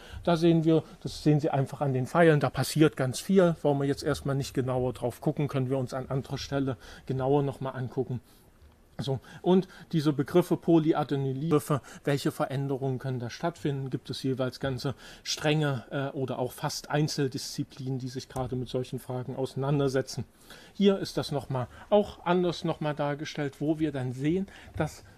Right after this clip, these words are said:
durch dieses Zusammenwirken, also damit überhaupt ein Prozessschritt stattfindet, müssen ganz viele verschiedene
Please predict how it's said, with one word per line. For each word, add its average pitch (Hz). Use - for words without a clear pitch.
durch 202
dieses 151
Zusammenwirken, 156
also 151
damit 160
überhaupt 170
ein 214
Prozessschritt -
stattfindet, 175
müssen 170
ganz 185
viele 170
verschiedene 160